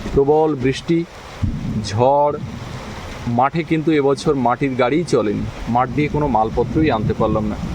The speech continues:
কাজকর্ম করার ক্ষেত্রে খুব প্রবলেম হচ্ছে, কিছু করার নেই। প্রকৃতির উপরে আমাদের কারোরই হাত নেই।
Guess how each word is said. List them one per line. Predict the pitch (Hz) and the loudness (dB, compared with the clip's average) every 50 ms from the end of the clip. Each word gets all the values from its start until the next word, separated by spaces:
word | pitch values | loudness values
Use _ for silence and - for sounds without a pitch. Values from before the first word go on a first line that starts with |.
| - - - - - - - | -6 -6 -6 -6 -6 0 0
কাজকর্ম | - 151 - - 147 139 139 147 143 - | 0 0 2 0 2 2 2 0 0 2
করার | 143 131 131 139 | 2 2 2 2
ক্ষেত্রে | 127 - 156 143 - 170 143 | 0 0 -2 -2 0 -4 -4
খুব | - - 185 - - | -2 0 -2 -2 0
প্রবলেম | - 120 113 117 120 120 120 | 0 0 2 2 0 -2 -2
হচ্ছে, | 117 113 107 - - 113 - - - - - - - - - - - | -2 -4 -6 -6 -6 -8 -6 -6 -10 -8 -8 -6 -4 -4 -4 -2 -2
কিছু | 139 131 - - - - | -4 -4 -4 -2 0 2
করার | 131 143 151 143 | 2 2 2 2
নেই। | 143 139 139 139 135 - - - - - | 0 0 0 0 -4 -6 -8 -10 -8 -2
প্রকৃতির | 135 127 - - 127 131 139 135 131 | -2 -2 -2 -2 -2 0 0 2 2
উপরে | 127 120 - 135 131 131 123 | 0 2 2 2 4 4 2
আমাদের | 117 117 120 120 123 98 - | 2 0 0 0 -2 0 0
কারোরই | 117 117 120 120 127 120 | 0 0 0 0 -2 -2
হাত | 113 110 107 101 - - | 0 -2 -4 -4 -4 -4
নেই। | 107 104 | -4 -4